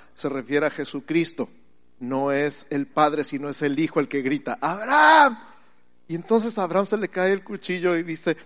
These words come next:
"No toques a tu hijo, no le hagas daño, porque ahora veo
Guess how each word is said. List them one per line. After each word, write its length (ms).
"No 400
toques 380
a 80
tu 160
hijo, 200
no 120
le 100
hagas 320
daño, 260
porque 280
ahora 340
veo 460